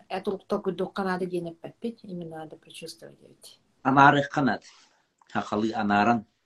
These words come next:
Speaker 2: сылыктаан.
Speaker 1: Анаарых канаада, махтабаха.
Speaker 2: Уонна ис, аха, ис, ис сүрэҕинэн билинэн.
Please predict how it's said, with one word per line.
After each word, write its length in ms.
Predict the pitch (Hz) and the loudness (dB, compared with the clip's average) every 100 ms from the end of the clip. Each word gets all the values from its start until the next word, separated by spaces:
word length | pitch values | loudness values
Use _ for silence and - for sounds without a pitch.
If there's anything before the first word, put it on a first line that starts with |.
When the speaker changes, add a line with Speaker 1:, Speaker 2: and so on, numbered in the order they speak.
| _ | _
Speaker 2:
сылыктаан. 340 | - 147 220 | -6 0 4
Speaker 1:
Анаарых 440 | 196 190 233 226 - | 6 6 4 2 -4
канаада, 300 | - 151 147 - _ | -8 -6 -6 -12 _
махтабаха. 520 | 190 - 170 165 147 | -10 -8 -6 -6 -2
Speaker 2:
Уонна 360 | 110 113 113 - _ - | 2 4 4 2 _ 4
ис, 380 | 131 - - _ - _ | 4 4 -10 _ -20 _
аха, 340 | 104 104 104 101 | -8 -4 -2 -2
ис, 320 | 127 127 - _ _ _ | 2 2 0 _ _ _
ис 200 | - 139 - | 0 2 2
сүрэҕинэн 460 | 107 98 104 110 | 0 2 2 0
билинэн. 440 | 104 92 92 87 | 0 -2 -4 -8